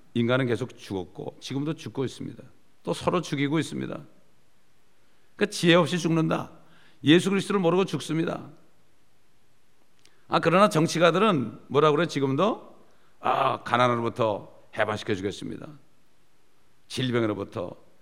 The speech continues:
아, 여러 가지 문제로부터 해결시켜 주겠습니다."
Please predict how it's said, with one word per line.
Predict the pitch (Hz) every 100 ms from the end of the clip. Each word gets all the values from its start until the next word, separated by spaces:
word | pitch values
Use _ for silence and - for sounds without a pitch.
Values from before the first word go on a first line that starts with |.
| - - -
아, | - 113 -
여러 | - 127
가지 | 135 135 156
문제로부터 | - 135 139 135 117 - 113 - - - -
해결시켜 | - 135 143 - 143
주겠습니다." | 123 120 - - -